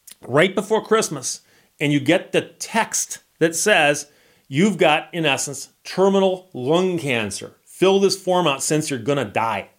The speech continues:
<laughs> I'm paraphrasing. You can't hit return and go, "Excuse me, is this meant for me?" 'Cause it's a no reply text number. And you're sitting there for twenty minutes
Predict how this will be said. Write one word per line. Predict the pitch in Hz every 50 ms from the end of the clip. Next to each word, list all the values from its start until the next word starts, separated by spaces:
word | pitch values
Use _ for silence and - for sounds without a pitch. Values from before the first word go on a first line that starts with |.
| _ _
<laughs> | - - _ _ _ -
I'm | 135 135
paraphrasing. | - 160 151 135 - - 107 98 95 90 - _ _ _ _ _ _ _ _ _ _ _ _ _ _ _ _ _ _ _ _ _ _ - - - - - - - - _ _
You | 151 156 156
can't | 156 - - 190 208 240 233 -
hit | 131 175 220 208 -
return | 185 160 - - 165 202 208 202
and | 185 151 135
go, | 143 139 139 147 147 - _ _
"Excuse | - - - - - - - 190 196 202 185 160
me, | 160 151
is | 151 131 131
this | 170 156 165
meant | 180 175 185 170
for | - 160
me?" | 147 147 180 214
'Cause | 202 160 147 160
it's | 175 165
a | 165 160
no | 147 143 139 139 147
reply | 175 190 196 196 - - 120 113 120 135
text | 131 - - - 208 220 220 - -
number. | 139 110 101 90 - - _ _ _ _ _ _ _ _ _ _ _ _ _ _ _ _ _ _ _ _ _ _ _ _ _ _
And | 160 147 147 156
you're | 160 165 160
sitting | 160 - - 196 220 233 226
there | 220 208
for | 208 - 165
twenty | 160 - - 180 180 185 190 190 196 185
minutes | 180 185 185 175 143 - - - - -